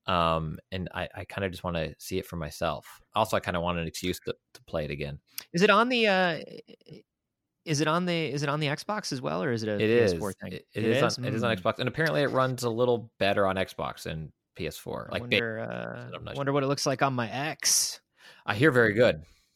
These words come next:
Speaker 2: I gotta check out that X. Plus, I just, I, I love Remedy so <laughs> much.
Speaker 1: The, uh, listeners probably are sick of me saying it. I love Control, Anthony. I, it's, it,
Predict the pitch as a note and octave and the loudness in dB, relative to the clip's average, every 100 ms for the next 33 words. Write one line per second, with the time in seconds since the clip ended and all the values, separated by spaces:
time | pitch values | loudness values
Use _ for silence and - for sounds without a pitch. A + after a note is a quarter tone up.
0 | _ B2 C3+ C3 - C3+ B2+ A#2 A2+ A2 | _ -10 -6 -4 -2 0 -2 -2 -4 0
1 | C#3+ B2+ - D3 - A#2 A2+ A2+ - - | 0 0 -2 -2 0 -2 -2 -4 -4 -8
2 | A#2+ A#2+ A2+ G#2+ G2+ G2+ _ _ A#2 A2+ | -6 -4 -4 -4 -8 -12 _ _ -10 -8
3 | G#2+ G2+ F#2+ G2 G2+ G#2 G2 F#2+ F#2+ F#2+ | -6 -8 -8 -10 -8 -6 -6 -10 -10 -10
4 | F#2+ F#2+ F#2+ F#2+ - G#2 G2+ G#2+ - C3+ | -10 -10 -10 -10 -8 -8 -8 -6 -4 -4
5 | - - - - _ _ _ _ - - | -2 -4 -6 -12 _ _ _ _ -20 -20
6 | - - C3+ C3+ - - - - - - | -20 -16 -4 -4 -4 -14 -16 -16 -16 -20
7 | - - - - - - - - - C#2 | -20 -20 -20 -18 -18 -18 -18 -18 -18 -2
8 | C3+ C#3 C#3+ C3+ - C3 A#2+ A#2+ A#2 - | 0 2 2 0 0 0 4 4 4 2
9 | A#2 A#2 - A#2 G2+ - F#2+ G2 G2 F#2 | 0 -2 0 0 0 0 2 4 4 2
10 | F2+ - E2+ - D2 B1+ C2+ C#2 D2 C#2+ | 2 -2 -8 -6 -8 -8 -12 -14 -12 -12
11 | - E2+ F2 F2 E2 _ _ _ - A2 | -6 -2 0 0 -4 _ _ _ -4 -4
12 | - - | -4 -10